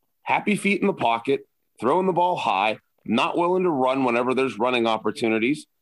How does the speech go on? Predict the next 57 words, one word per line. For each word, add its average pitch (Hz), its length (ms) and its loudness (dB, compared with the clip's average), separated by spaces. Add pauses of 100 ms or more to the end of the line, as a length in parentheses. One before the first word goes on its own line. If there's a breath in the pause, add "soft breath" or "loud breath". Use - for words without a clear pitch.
(140)
Uh, 113 200 2
he, 131 280 0
he's, 139 460 -4
he's 135 320 -2
gotta 147 240 2
get 135 140 2
rolled 131 280 2
out 160 160 2
of 156 60 -2
the 131 60 0
pocket 139 440 -2
to 113 60 -8
be 113 100 0
able 123 160 0
just 113 160 -8
to 110 80 -4
make 131 160 2
him 110 100 -10
feel 123 160 2
comfortable 135 420 0
'cause - 100 -10
he's 104 120 -10
afraid 127 260 4
of 113 60 2
getting 101 180 2
hit 127 240 2
right 90 220 2
now. 87 300 0 (540)
And 160 240 2
I 143 80 2
just, 147 300 -2 (640)
in 165 100 2
a 139 40 0
game 151 320 2
where 170 100 2
you 165 140 2
run 147 260 0
for 120 160 0
over 135 160 0
three 143 260 -2
hundred 143 260 0
yards 117 360 0
and 107 100 -2
you 139 120 0
can't - 320 -4
complete 131 400 -4
passes 123 560 0 (320 soft breath)
to 127 80 -2
the 104 100 0
best 139 300 -2
fleet 147 320 0
of 127 120 0
receivers 127 540 2
in 104 80 0
college 123 380 0
football, 180 460 -2 (340)
unimpressed. 113 720 0